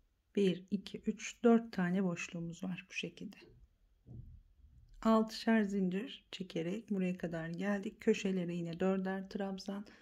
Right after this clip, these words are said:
Aralarda beş tane zincir. Üç zincirle aşağı iniyoruz ve altı zincir, altı zincir çekerek tamamlıyoruz. Şimdi sona geldim. Altı tane zincir çektim. Yine birleşme noktasına.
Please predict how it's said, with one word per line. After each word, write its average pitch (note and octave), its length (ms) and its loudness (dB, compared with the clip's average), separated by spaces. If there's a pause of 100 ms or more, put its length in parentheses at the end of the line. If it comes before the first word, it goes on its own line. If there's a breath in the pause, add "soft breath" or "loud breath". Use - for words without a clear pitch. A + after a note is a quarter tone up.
(520 loud breath)
Aralarda G3 680 0
beş F#3 280 2
tane E3 360 -6
zincir. F#3 600 -4 (440 loud breath)
Üç A#3 200 2
zincirle E3 580 -4
aşağı G#3 420 -2
iniyoruz G#3 520 -4
ve G#3 200 -4
altı G#3+ 420 0
zincir, F3+ 420 -4
altı G3 360 -2
zincir F#3 340 -8
çekerek G3+ 560 -6 (500 loud breath)
tamamlıyoruz. E3 680 0
Şimdi G#3 140 2
sona A#3+ 320 10
geldim. A3 520 4
Altı G#3 300 6
tane E3+ 320 4
zincir E3+ 380 0
çektim. G#3+ 420 0
Yine F3+ 280 4
birleşme F#3 480 4
noktasına. F3+ 760 -2